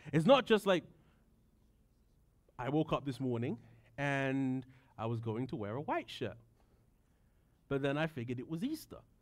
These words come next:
So I thought I'd wear something a little more colorful today. I changed my mind at seven something when I woke up this morning." That, that's not what that word means. Yes, it's a change of mind, but it's the kind of change of mind. It literally means to turn.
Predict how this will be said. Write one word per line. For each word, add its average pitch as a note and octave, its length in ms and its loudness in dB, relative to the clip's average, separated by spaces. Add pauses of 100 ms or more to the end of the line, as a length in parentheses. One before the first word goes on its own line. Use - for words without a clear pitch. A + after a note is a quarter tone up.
(340)
So A2 400 -6 (120)
I - 160 -20
thought C3+ 140 -4
I'd B2 60 -4
wear A#2+ 100 0
something A#2 260 -4
a C#3+ 40 -4
little G2 180 -8
more D#3 140 -6
colorful A3 460 2
today. B2 300 -4 (460)
I E3+ 80 2
changed G3 380 2
my F3+ 140 6
mind D3 380 2
at C3+ 120 0 (320)
seven C#3 420 -2
something B2 380 -2
when B2 100 2
I B2+ 80 2
woke A#2+ 240 0
up A2 140 -4
this B2+ 160 -8
morning." D#3+ 260 8 (220)
That, G#3 180 4
that's A3 240 0
not B3+ 260 10
what F3+ 220 10 (1300)
that F3 200 6
word C#3+ 240 6
means. - 560 -2 (1040)
Yes, B3 260 10
it's F#3+ 160 -2
a F3+ 60 2
change B3+ 340 4
of F#3 100 4
mind, A#3+ 200 6
but F3 80 -2
it's F3+ 100 -4
the - 120 -6
kind D#4+ 520 6
of A#3 160 2
change G3 340 6
of D#3+ 120 4
mind. C#3 340 2 (180)
It D3+ 60 6
literally C#4 320 8
means C4+ 280 6
to F3+ 120 0
turn. A3 680 8